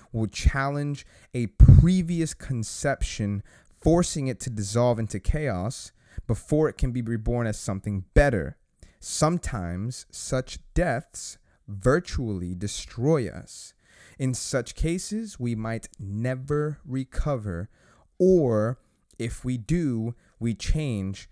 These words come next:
a lot. There are so many moments <clears throat> that happen, um, that we die and we become reborn again <laughs>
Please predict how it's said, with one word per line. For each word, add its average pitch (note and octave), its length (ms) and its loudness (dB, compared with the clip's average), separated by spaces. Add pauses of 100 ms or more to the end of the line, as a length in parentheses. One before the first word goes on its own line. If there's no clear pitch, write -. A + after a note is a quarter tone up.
(240)
a B2 120 -6
lot. G#2 680 -6 (1160)
There D3+ 200 4
are D3 40 0
so - 420 0
many A3 260 -4
moments B2+ 840 -4
<clears throat> - 1300 -2
that A#2 220 0
happen, A2+ 680 -4 (800)
um, G2 600 -4 (1400)
that A#2+ 240 0
we E3+ 140 8
die B2+ 680 -2
and A2 160 -2
we B2+ 140 0
become C3 520 -4
reborn A#2+ 500 -2
again G#2 600 -4 (1040)
<laughs> A2+ 80 -6